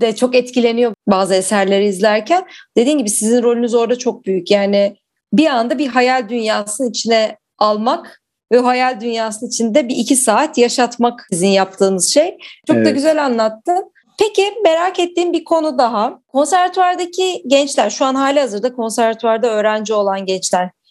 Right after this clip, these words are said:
Speaker 1: Senin de yurt dışında böyle okuma ve çalışma tecrübelerin olduğu için sana böyle hiç danışıyorlar mı? "Ya biz nasıl yurt dışına gidebiliriz?" Çünkü ben her meslekle görüyorum maalesef. Türkiye'de de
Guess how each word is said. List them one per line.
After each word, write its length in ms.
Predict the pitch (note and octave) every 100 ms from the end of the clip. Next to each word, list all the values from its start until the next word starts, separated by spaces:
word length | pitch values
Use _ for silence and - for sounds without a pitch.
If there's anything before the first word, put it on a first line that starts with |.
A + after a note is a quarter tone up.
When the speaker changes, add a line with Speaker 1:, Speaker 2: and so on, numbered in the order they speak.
| _ _ -
Speaker 1:
Senin 460 | - C4 C4 C#4
de 40 | B3+
yurt 300 | A3+ B3 A#3
dışında 360 | - A#3 A3
böyle 280 | G#3 G#3 A3+
okuma 640 | A3 G#3+ G#3 G#3 G#3+ A#3+ -
ve 80 | G3+ -
çalışma 420 | - G#3 G3+ A3 G#3+
tecrübelerin 600 | A3 F3 F#3+ G3+ G3+ G3
olduğu 220 | G3 G3
için 160 | G3+
sana 320 | F#3+ A#3+ C4 B3
böyle 180 | B3+
hiç 240 | B3+ - -
danışıyorlar 600 | A3+ A3 C4 A#3+ A3+ F#3+
mı? 120 | F#3
"Ya 180 | G3+ G3
biz 140 | G#3+
nasıl 260 | G#3 G#3+ G#3+
yurt 180 | F#3+ -
dışına 240 | - G3+
gidebiliriz?" 440 | F#3+ F#3 F#3 G3+
Çünkü 300 | - C#4 D#4 D4 - - -
ben 120 | C4
her 200 | D4 D#4
meslekle 500 | C#4 C4 C4 C4+ C4+
görüyorum 720 | A3 B3 B3+ C4 F#3 G3 A#3+ -
maalesef. 600 | G3+ G3+ F#3+ F#3 A#3+ -
Türkiye'de 600 | G#3+ G3+ G#3+ G3+ F3 G3+
de 240 | G3+ G3+